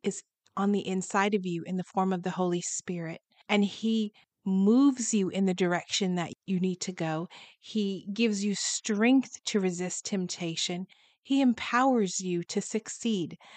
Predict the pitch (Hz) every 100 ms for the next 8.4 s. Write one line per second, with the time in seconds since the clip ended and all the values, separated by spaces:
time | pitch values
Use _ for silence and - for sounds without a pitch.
0 | - - 226 190 226 294 - - 208 190
1 | 190 185 185 185 170 185 185 180 185 214
2 | 202 196 190 180 165 - 185 180 - 190
3 | 170 - - _ 202 202 - 214 - 226
4 | _ 226 240 240 - 226 202 196 190 180
5 | 196 - 196 - 165 170 - _ _ _
6 | _ - 208 - 285 339 349 - 247 233
7 | 220 202 208 208 - 196 190 185 190 -
8 | 175 - 165 -